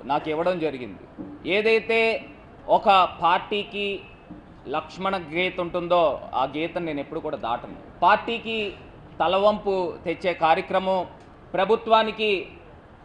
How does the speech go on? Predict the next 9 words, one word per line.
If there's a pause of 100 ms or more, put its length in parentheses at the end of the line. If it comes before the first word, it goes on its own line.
(200)
చెడు
జరిగే
కార్యక్రమం (720)
నా
జీవితంలో
ఎప్పుడు
కూడా
నేను
చేయను.